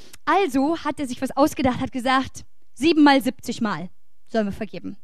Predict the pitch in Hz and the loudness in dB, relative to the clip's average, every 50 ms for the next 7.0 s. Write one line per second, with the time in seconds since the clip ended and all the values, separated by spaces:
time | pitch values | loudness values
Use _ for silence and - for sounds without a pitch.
0 | - - - - 220 220 226 220 226 233 254 - 247 254 247 - 226 226 233 233 | -16 -14 -10 -6 -4 -4 -2 0 0 -2 -2 0 0 0 0 0 0 0 0 0
1 | - - 233 - - 233 226 247 311 359 - - - - - - - - - - | -2 -4 -10 -6 -4 -2 0 2 0 0 -2 -8 -14 -14 -16 -16 -16 -16 -16 -16
2 | - - - - 202 - - 285 220 311 - - 302 339 - - 392 427 494 - | -16 -12 -6 -4 -4 -2 -2 -2 -2 -2 -4 0 0 0 2 2 2 2 0 -4
3 | - - - - - - - - - - - - - - - - - - - - | -10 -16 -14 -14 -14 -14 -14 -14 -14 -14 -14 -14 -14 -14 -14 -14 -14 -14 -14 -14
4 | - - - - - - - - - - - - - - - - - - - - | -14 -14 -14 -14 -14 -14 -14 -14 -14 -14 -14 -14 -14 -16 -16 -14 -14 -14 -14 -14
5 | - - - - - - - - - - - - - - - 302 320 320 302 277 | -14 -14 -14 -14 -14 -14 -16 -16 -16 -14 -14 -14 -14 -8 -2 2 6 6 6 6
6 | - 247 233 226 233 - - - - - - - - - - 262 247 220 180 180 | 6 6 4 4 4 2 -2 -10 -12 -12 -14 -14 -12 -2 0 2 2 2 0 -2